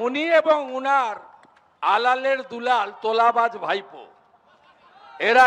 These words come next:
হেলিকপ্টার ছাড়া চড়েন না।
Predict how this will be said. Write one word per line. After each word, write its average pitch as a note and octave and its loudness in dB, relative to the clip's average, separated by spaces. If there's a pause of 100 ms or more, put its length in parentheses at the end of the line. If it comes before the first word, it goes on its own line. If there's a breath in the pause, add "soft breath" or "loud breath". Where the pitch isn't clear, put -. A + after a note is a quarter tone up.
(120)
হেলিকপ্টার B3+ 2 (100)
ছাড়া A#3+ 4 (920)
চড়েন A3+ 4 (140)
না। A#2 -4